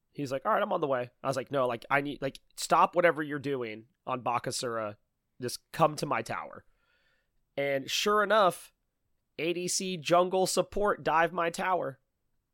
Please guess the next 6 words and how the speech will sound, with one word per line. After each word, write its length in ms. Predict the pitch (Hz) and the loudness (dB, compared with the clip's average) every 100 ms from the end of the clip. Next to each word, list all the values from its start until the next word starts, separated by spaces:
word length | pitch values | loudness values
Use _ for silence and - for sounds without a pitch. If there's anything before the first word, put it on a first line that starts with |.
| _ _ - | _ _ -4
I 280 | - 139 139 - | 4 6 4 2
Aegis, 500 | 156 165 202 196 - - | -4 0 0 0 0 2
I 180 | 143 131 | 2 2
ult, 320 | 135 165 185 _ _ _ _ _ - | 4 4 4 _ _ _ _ _ -6
had 180 | 151 139 | -4 0
dropped 300 | 156 151 | 0 0